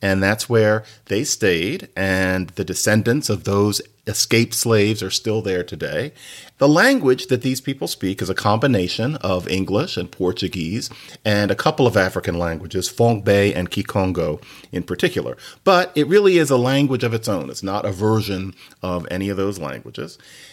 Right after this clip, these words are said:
And because it's the Creole language I know best, I'm gonna use it. The way you would say something like, "He sent his child to the kitchen."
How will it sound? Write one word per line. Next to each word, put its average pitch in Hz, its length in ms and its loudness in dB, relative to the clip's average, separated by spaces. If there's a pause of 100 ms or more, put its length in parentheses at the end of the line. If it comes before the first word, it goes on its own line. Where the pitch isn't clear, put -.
(120)
And 175 320 6
because 170 420 4
it's 127 180 -2
the - 80 -4
Creole 151 360 2
language 120 300 -2
I 98 100 -2
know 90 160 -2
best, 156 300 -2
I'm 113 100 -4
gonna 107 160 -6
use 127 200 -2
it. - 320 -6
The 127 80 0
way 160 220 4
you 220 220 -2
would 208 140 -4
say 104 500 0
something 117 400 -4
like, 101 320 -2 (240)
"He 120 180 -2
sent 160 640 0 (120)
his 131 220 -4
child 117 720 0
to 120 100 -4
the 110 120 -2
kitchen." - 420 -4